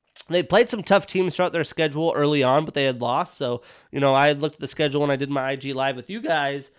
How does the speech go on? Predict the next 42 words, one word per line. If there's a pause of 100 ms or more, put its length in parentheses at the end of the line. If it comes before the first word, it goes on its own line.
(260)
and
didn't
think
that
they
could
beat
Ohio
State.
I'm
not
a
huge
Ohio
State
guy.
Didn't
think
they
were (300)
as
good
as
people
thought. (240)
But
I
thought
they'd
beat
Oral
Roberts,
was
wrong. (520)
Um,
and
then
they
were
able
to
beat